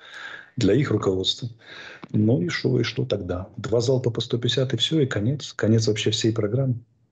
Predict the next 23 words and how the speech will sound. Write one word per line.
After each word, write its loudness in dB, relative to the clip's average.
А 0
там 2
только 0
подкопил, 0
э, -4
за, 0
за 0
квартал 0
подкопил -4
сорок -4
калибров, -4
или -2
там -2
тридцать, -2
сколько -4
они 0
сумеют 0
произвести, 0
и, 6
и 4
популял 2
опять -2
ими. 0